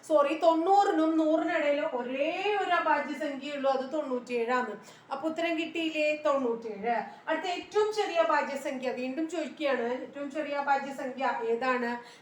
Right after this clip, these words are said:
രണ്ടാണ്. ഇതൊക്കെ ക്ലിയർ ആയോ? അപ്പൊ ഇത്ര, ഇതൊക്കെ നിങ്ങൾ ചെയ്തു നോക്കുക. അതായത് മാത്സ് എന്ന് പറയുന്നത് ചെയ്ത് പഠിക്കേണ്ടതാണ്,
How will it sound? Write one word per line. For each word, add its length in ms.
രണ്ടാണ്. 560
ഇതൊക്കെ 280
ക്ലിയർ 400
ആയോ? 400
അപ്പൊ 200
ഇത്ര, 380
ഇതൊക്കെ 640
നിങ്ങൾ 220
ചെയ്തു 500
നോക്കുക. 580
അതായത് 260
മാത്സ് 540
എന്ന് 180
പറയുന്നത് 540
ചെയ്ത് 520
പഠിക്കേണ്ടതാണ്, 760